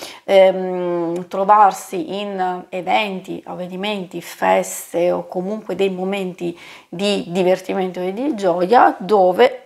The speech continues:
mm, addirittura si può conoscere qualcuno o incontrare magari una, una vecchia fiamma, qualcuno che può essere interessante per voi, di già conosciuto o totalmente, eh, nuovo.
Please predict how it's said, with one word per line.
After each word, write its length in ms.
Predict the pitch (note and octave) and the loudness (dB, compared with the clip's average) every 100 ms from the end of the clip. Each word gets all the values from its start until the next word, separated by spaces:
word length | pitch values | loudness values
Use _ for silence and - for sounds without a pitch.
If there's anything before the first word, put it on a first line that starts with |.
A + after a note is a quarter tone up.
| _ - | _ -10
mm, 320 | G#3 F#3 F3+ - | -6 -4 -6 -6
addirittura 640 | G#3 G3 - - - D3+ | -6 -4 -4 -4 0 -2
si 140 | G3+ A#3+ | -2 -2
può 200 | G#3+ G#3 | -2 0
conoscere 640 | A3 G3+ G3 - F#3 F#3 - - | -2 -2 -6 -2 -2 -4 -12 -4
qualcuno 680 | - G3+ F#3+ - F#3+ E3+ F3 | 2 2 0 -6 -2 2 4
o 300 | E3+ A#3 B3 | 6 8 8
incontrare 1200 | A#3+ A#3+ A#3+ - B3+ B3+ A#3+ G3+ G3 G#3+ A#3+ G#3 | 8 0 -4 -2 -2 -2 -2 2 4 4 2 -2
magari 540 | F#3 F#3 E3+ G3+ A3 F#3+ - - | -2 -4 -2 -4 -4 -8 -18 -16
una, 440 | F#3+ F#3+ F#3+ E3+ E3 | -8 -4 4 4 4
una 220 | F#3 F3+ | 2 0
vecchia 320 | F#3+ F#3+ E3+ | -2 -4 -8
fiamma, 720 | - E3+ - G#3+ A3+ G3 F#3+ | -10 -14 -2 4 4 4 0
qualcuno 380 | F#3 F#3+ F#3+ G3+ | -2 -4 -4 -6
che 120 | F3+ | -4
può 160 | F#3 F#3 | -4 -4
essere 480 | F3+ - F#3 F3 F3 - - | -4 -6 -4 -2 -4 -10 -8
interessante 880 | G#3 G3 F#3 F#3 F#3 - F3+ F3+ F#3 | -4 2 2 2 0 -2 -2 -2 -2
per 220 | F#3 F3 | -2 -2
voi, 280 | F3+ G3 E3 | 2 2 2
di 200 | E3 G3 | -4 -6
già 280 | E3 F#3+ D#3+ | 0 0 0
conosciuto 840 | F3 F#3+ G#3 D4 - - F3+ E3+ F#3 | -2 -4 -2 -2 -4 -6 -6 0 2
o 380 | F3 G3+ G3+ | 4 4 4
totalmente, 960 | - G3 F#3+ F#3+ F#3 F#3+ F#3 F3 F3+ F#3 - - - | 2 0 2 0 0 -2 -2 -2 -2 -2 -4 -18 -2
eh, 340 | C4+ C4+ B3+ G3 | 2 4 2 0
nuovo. 720 | G3 G3 E3+ E3+ F3 F3 | 0 2 4 4 6 6